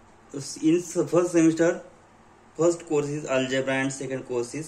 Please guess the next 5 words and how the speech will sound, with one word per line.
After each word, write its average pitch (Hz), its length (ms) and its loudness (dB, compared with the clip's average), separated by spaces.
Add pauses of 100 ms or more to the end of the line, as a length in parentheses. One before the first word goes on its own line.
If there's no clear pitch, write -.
calculus 107 500 -6
one. 131 160 -8 (380)
And 143 420 0
semester 156 680 2
second, 170 520 2